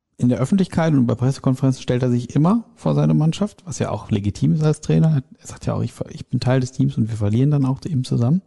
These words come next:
Ähm, wie sehr er da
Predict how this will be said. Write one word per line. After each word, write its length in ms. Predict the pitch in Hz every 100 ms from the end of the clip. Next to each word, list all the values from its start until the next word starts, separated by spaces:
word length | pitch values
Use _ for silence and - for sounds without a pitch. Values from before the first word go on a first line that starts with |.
| _ _ - - - - - - - _ -
Ähm, 840 | 131 131 131 127 127 131 127 127 _ _ _ _
wie 320 | 135 113 127
sehr 360 | 123 135 143
er 160 | 135 131
da 560 | 127 127 131 123 123